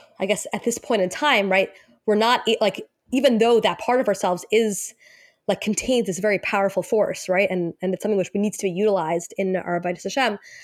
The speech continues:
The only way we can access it right now is through our Nefesh Elokis, right? It needs to be guided very much by the framework of Torah mitzvahs, the framework of halacha, the framework of, like, what, you know,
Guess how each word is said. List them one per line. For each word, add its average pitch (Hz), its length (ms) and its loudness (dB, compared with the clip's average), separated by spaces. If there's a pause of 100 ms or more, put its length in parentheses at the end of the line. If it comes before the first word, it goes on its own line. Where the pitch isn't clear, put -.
(220)
The 196 120 2
only 269 200 2
way 220 140 6
we 190 80 2
can 190 100 0
access - 340 -6
it 180 140 2 (1000)
right 196 220 2
now 220 300 4
is 190 100 0
through 233 180 0
our 196 60 2
Nefesh 185 260 -2
Elokis, 180 340 -2
right? 208 120 6
It 202 80 2
needs 226 200 -2
to 240 100 0
be 202 140 -2
guided 185 580 2 (160)
very 196 340 2
much 190 380 -2
by 185 540 0 (320)
the 190 80 -4
framework 214 840 0
of 185 400 -2 (200)
Torah 180 300 0
mitzvahs, 170 280 -6
the 180 80 -6
framework 196 400 -2
of 160 100 -6
halacha, 175 380 -4
the 180 80 -6
framework 185 560 -2
of, 180 160 -6
like, 165 260 -4 (460)
what, 196 320 0 (520)
you 196 120 0
know, 180 320 0